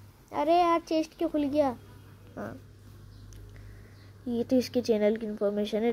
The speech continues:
Don't use hashtag kill command T P scoreboard and tag। This map is from Minecraft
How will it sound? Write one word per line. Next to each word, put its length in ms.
Don't 460
use 460
hashtag 560
kill 300
command 480
T 140
P 120
scoreboard 800
and 300
tag। 340
This 220
map 420
is 300
from 640
Minecraft 640